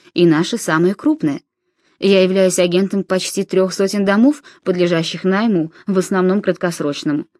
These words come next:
Вы понимаете, как важно, чтобы клиенты знали, что мне можно доверять. Я просто не могу назвать вам их имена. Полагаю, вы вряд ли действительно надеялись их получить.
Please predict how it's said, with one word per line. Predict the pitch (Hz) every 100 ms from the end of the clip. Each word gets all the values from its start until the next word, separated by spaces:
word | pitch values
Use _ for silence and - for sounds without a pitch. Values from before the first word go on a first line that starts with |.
| _ _ _ _
Вы | - 240 233
понимаете, | 214 208 233 254 196
как | 170 180 185
важно, | 180 214 208
чтобы | - 180
клиенты | 175 180 180 190 175
знали, | 170 175 214
что | 190 180
мне | 180 175
можно | 185 190 196
доверять. | 190 220 226 127 - _ _ _ _ -
Я | 185 185
просто | 160 180 -
не | 190
могу | 185 185
назвать | 269 302 185 160
вам | 151 151
их | - 160 -
имена. | 160 160 143 - _ _ _ _ _ _ _
Полагаю, | - 208 190 190 180
вы | 185
вряд | 196 247
ли | 190
действительно | 180 175 180 170 170 170
надеялись | 165 165 160 160
их | 165
получить. | 170 165 165 165